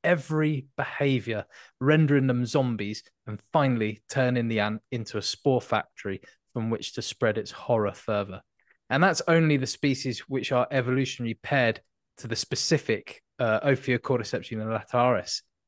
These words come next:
uh, species. An individual from an ant species infected by spores belonging to a, a, a, a fungus that is not their fungal counterpart will result in that host's death. And whilst that's essentially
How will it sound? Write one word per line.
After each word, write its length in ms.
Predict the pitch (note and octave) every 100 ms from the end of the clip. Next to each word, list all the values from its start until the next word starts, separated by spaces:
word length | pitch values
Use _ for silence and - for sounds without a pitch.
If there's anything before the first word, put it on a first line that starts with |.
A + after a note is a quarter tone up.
| _
uh, 200 | B2+ G#2+
species. 600 | G2+ - B2+ - F#2 F2+ - _ -
An 140 | B2
individual 640 | E3 D#3+ E3 E3 D#3 D#3+ _ -
from 220 | E3 D3+
an 80 | C3
ant 220 | C#3 D3
species 360 | - C#3 B2+ B2+
infected 380 | B2+ C#3+ - -
by 100 | B2+
spores 360 | - - C3
belonging 400 | - C3 C3+ C3
to 360 | A#2+ B2 A#2 A#2+ -
a, 280 | A#2+ A2+ - _ -
a, 160 | - B2+ -
a, 160 | C#3 - - -
a 100 | B2 - -
fungus 420 | - C3+ A#2+ -
that 100 | - _ -
is 240 | D3 A#2+
not 380 | A#2+ C#3 D3 - -
their 160 | B2 A2+
fungal 360 | - C3 A#2+
counterpart 600 | - C#3 C3 - G2+ G2+ - - - -
will 80 |
result 400 | A#2+ B2 B2 B2
in 160 | B2 A#2
that 160 | A#2 -
host's 560 | - A#2+ - - - _
death. 380 | B2 G#2 - - _ _ -
And 100 | A#2+
whilst 280 | C#3+ D#3+ -
that's 340 | D3+ - - - _ _ -
essentially 580 | - C#3+ C3 A#2+ A2 G#2+